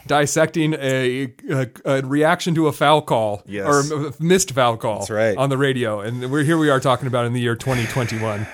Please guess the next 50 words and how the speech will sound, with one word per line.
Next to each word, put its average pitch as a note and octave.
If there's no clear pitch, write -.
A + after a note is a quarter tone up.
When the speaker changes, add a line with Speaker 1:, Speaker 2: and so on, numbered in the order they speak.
Speaker 2:
Yeah, F#3
it's -
still G3+
incredible. E3+
So, A2
uh, A2
Speaker 1:
If G#2+
we G#3
had A3
won A3
that A3
game, A#3
maybe C3+
Kevin C#3
Love C3+
never C3
would C3
have B2
left. C#3+
Speaker 2:
That's -
right. F3+
Speaker 1:
Different F3
Speaker 2:
Yeah. -
Speaker 1:
franchise D3
right G#2
now. G#2
Speaker 2:
Yeah, C3
you A#2+
never B2
know. C#3+
But A#2+
yes, A#2+
thank C3+
you -
to B2+
Alan A2
Horton A2
for G2+
providing C#3
us C3+
that C3
audio C#3+
many, C3
many B2+
years C3
ago, B2+
and, G#2
uh, A2+
for A2+
just A2